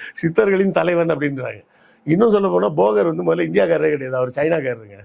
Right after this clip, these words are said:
அவர் வந்து சைனாக்காரர். அவர் வந்து இங்க சித்த வைத்தியம் படிக்கிறதுக்காக இங்க வந்தவர்.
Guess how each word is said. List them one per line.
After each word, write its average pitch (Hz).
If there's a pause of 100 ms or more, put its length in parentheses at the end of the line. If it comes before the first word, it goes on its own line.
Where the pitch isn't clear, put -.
(140)
அவர் 151
வந்து 160
சைனாக்காரர். 156
அவர் 135
வந்து 156
இங்க 165
சித்த 156
வைத்தியம் 160
படிக்கிறதுக்காக 151
இங்க 151
வந்தவர். 135